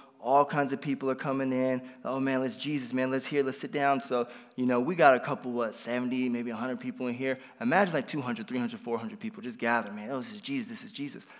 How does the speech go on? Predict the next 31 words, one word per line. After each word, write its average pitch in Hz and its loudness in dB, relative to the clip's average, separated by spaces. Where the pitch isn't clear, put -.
Let's 127 -4
sit 127 -2
down. 120 0
Let's, 113 -4
let's 127 -6
hear 135 -6
what 127 -4
he 135 -2
has 123 -4
to 127 -14
say." 135 -4
And 123 4
then 220 12
the 185 10
scribes 156 6
and 139 0
the 120 0
Pharisees 151 4
brought 127 4
a 185 4
woman 127 2
caught 190 6
in 165 0
adultery, 127 0
making 151 4
her 127 -2
stand 185 0
in 135 -2
the 110 -2
center. - -8
"Teacher," 170 0